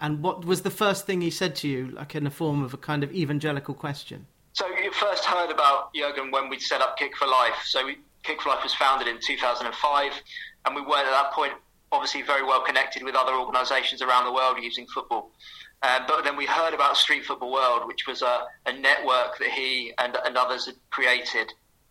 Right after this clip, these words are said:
Speaker 2: to really connect all the different organisations around the world using football to address various social issues. And that immediately resonated with us. We wanted to be a part of that. W-, we got in touch, and I believe it was two thousand and nine where, where,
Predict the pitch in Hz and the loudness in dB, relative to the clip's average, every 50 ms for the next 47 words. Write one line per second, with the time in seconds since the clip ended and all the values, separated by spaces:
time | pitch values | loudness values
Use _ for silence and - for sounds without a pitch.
0 | _ - - 135 127 147 143 139 131 131 127 123 - - - - - 139 127 135 | _ -4 -4 -2 0 0 0 2 2 2 0 0 -4 -6 -6 -4 -4 0 4 4
1 | 147 156 - - - 139 131 131 127 139 - - 147 139 135 131 131 131 123 135 | 4 4 2 -2 -6 -6 -6 -6 -6 -6 -6 -4 -4 -2 0 0 0 2 2 2
2 | 131 127 - - - 127 123 127 123 123 123 127 123 123 123 123 123 127 123 127 | 2 2 2 0 2 2 2 4 2 2 2 2 2 2 2 0 -4 -6 -6 -8
3 | 123 - - 147 - - 127 123 123 - - 127 120 - 135 127 - - - - | -8 -6 -6 -6 -6 -4 -6 -8 -6 -6 -6 -8 -6 -2 -2 -2 -2 -2 -2 2
4 | 127 123 120 120 117 117 - - 127 120 117 - 120 117 123 113 - 117 110 110 | 2 4 4 4 2 0 0 -2 0 0 0 -2 -2 -2 -2 -2 -2 -2 -4 -6
5 | 110 - - - - - - _ _ - 123 123 131 143 151 160 156 139 143 147 | -8 -10 -14 -14 -18 -20 -20 _ _ -2 -2 0 0 0 2 2 2 4 4 2
6 | 139 135 131 123 117 120 123 120 131 131 117 127 127 120 113 - - 110 117 113 | 2 2 0 -2 -2 -2 -2 0 -2 -2 -2 0 0 -2 -2 -2 -8 -8 -4 0
7 | 113 107 - - - 139 127 123 127 123 123 120 - 123 117 117 120 120 120 117 | 0 0 0 0 -6 -4 -2 -2 -2 -2 -6 -6 -4 -4 -4 0 2 2 4 4
8 | 104 107 - - 110 110 - - - - - _ _ _ _ _ - 123 123 - | 2 2 2 2 4 4 2 0 -4 -14 -20 _ _ _ _ _ -8 -4 -4 -4
9 | - 120 135 135 - 139 135 135 135 131 131 - 151 143 143 139 139 - - - | -4 -4 -6 -6 -6 -6 -4 -4 -4 -4 -2 2 4 4 4 4 4 2 2 2
10 | - - - - 139 123 123 123 123 123 123 127 123 - 151 160 147 135 135 139 | 0 -2 0 2 2 4 6 4 4 2 0 -2 -2 0 -2 -2 -2 -2 -6 -6
11 | 139 - - 147 135 - 135 127 127 131 127 131 135 131 131 135 135 131 123 123 | -4 -4 -4 -4 0 2 0 2 2 0 -4 2 2 4 4 4 2 0 -2 -2
12 | - 127 - - 131 117 120 | -2 -6 -4 -2 -2 -2 -2